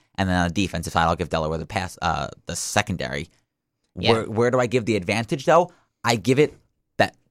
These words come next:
Speaker 1: Elon knows winning more than Delaware knows winning from these last two seasons. Elon has come out of the blue. Elon has come strong out of the blue.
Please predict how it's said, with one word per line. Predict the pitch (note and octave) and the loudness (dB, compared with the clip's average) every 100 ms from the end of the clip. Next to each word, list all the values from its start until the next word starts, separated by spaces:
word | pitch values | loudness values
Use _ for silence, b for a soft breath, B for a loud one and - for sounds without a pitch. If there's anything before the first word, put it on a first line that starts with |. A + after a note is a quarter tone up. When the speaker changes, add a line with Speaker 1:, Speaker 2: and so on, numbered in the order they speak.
| _ - | _ -2
Speaker 1:
Elon | B2+ D3 D3 B2 | 2 4 4 4
knows | A#2 A#2+ A2 | 4 4 2
winning | F#2 G#2 G2+ A#2 A#2+ - | 0 2 2 2 0 -4
more | F#2+ G2+ G2+ | -2 2 4
than | G#2+ G#2 | 4 2
Delaware | F#2 F2+ E2+ F2 | 2 0 0 -2
knows | E2 E2 | -2 -4
winning | E2+ D#2 | -4 -4
from | D#2+ F#2 | -4 -4
these | E2+ | -2
last | E2+ D#2+ - | -2 -2 -4
two | E2 | -8
seasons. | - C#2 D#2+ C#2+ - | -8 -10 -10 -10 -4
Elon | G#2 G#2 | 0 0
has | G2 | 0
come | - F2+ | -2 -4
out | - G#2 B2 | 0 2 4
of | |
the | B2 | 2
blue. | G2 F#2+ F#2 F2 | 0 0 2 0
Elon | E2 G2 F#2 | -2 -2 -2
has | F2 | -2
come | F2+ D#2+ | -4 -4
strong | - - - E2 F#2+ C#3+ C3+ B2 | -2 0 -2 -2 2 4 4 2
out | F2+ F#2 | 2 2
of | E2+ | 2
the | D#2+ | -2
blue. | F2 F2+ E2+ | 0 2 2